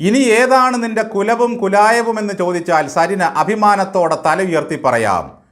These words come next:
"പിണറായി കുലം." മറുകണ്ഠം ചാടി വരുന്ന മണ്ടുകൾക്കെല്ലാം ആശ്രിതവത്സലനും ആപത്ബാന്ധവനുമായ പിണറായി വിജയൻ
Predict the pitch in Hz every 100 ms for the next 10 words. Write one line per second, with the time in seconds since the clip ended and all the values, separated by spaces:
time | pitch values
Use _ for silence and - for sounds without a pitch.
0 | _ 156 175 180 165 135 107 95 107 139
1 | - _ _ _ _ _ _ _ _ 139
2 | 170 220 254 247 269 254 247 247 247 233
3 | 220 214 196 190 208 240 240 233 190 175
4 | 151 123 120 - _ _ _ 131 185 214
5 | 262 262 247 220 226 214 214 196 - 156
6 | 185 247 240 214 208 208 196 190 180 170
7 | 165 165 196 208 208 160 143 123 85 71